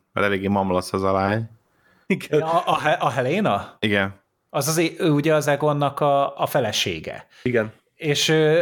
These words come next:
Speaker 3: őróla nem tudom, feltűnt, de ő, ő jósol.
Speaker 2: Igen, folyamatosan.
Speaker 1: Igen.
Speaker 3: És hogy, hogy így, így, így mi-, mindent el-, eltalált igazából, úgyhogy őt elvinném tipmixelni amúgy.
Speaker 1: <laughs>
Speaker 3: Simán. Mondjuk a fasz se tudná, tudja kitalálni a,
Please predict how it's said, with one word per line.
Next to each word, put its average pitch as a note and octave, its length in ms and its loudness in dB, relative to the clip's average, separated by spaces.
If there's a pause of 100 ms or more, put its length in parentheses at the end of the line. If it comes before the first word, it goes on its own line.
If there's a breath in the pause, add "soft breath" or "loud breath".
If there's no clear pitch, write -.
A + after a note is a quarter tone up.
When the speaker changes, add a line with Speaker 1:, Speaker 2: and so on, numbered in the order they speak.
Speaker 3:
őróla F3 440 4
nem A3+ 200 2
tudom, G3 180 0
feltűnt, D#3+ 400 0
de D#3+ 120 2
ő, E3 240 4
ő D3+ 100 2
jósol. D#3 720 0
Speaker 2:
Igen, B2+ 280 2
folyamatosan. C3+ 420 2
Speaker 1:
Igen. A#2 480 0 (600 loud breath)
Speaker 3:
És C3+ 220 0
hogy, E3 240 0
hogy E3 200 2
így, F3 220 0
így, F3+ 340 -6
így F#3 160 0
mi-, G3 220 2
mindent C3 400 0
el-, B2+ 220 2
eltalált B2+ 540 0
igazából, B2 520 0
úgyhogy B2+ 380 -2
őt C3+ 240 -2
elvinném A2 480 -2
tipmixelni G#2+ 680 -4
amúgy. B2 380 -4 (100)
Speaker 1:
<laughs> - 60 -2
Speaker 3:
Simán. - 760 0 (640 loud breath)
Mondjuk F3+ 280 0
a F3 80 2
fasz - 240 0
se D#3 120 -2
tudná, C3+ 380 -2 (140)
tudja C3+ 240 -2
kitalálni B2 580 0
a, C3 160 0